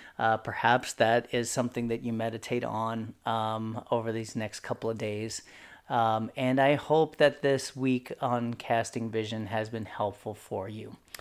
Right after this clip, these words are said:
Well, thanks so much for tuning in, everyone. Uh, please,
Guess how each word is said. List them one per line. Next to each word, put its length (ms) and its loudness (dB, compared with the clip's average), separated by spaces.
Well, 220 10
thanks 320 6
so 100 6
much 240 6
for 120 -2
tuning 340 2
in, 160 4
everyone. 600 2
Uh, 720 2
please, 500 0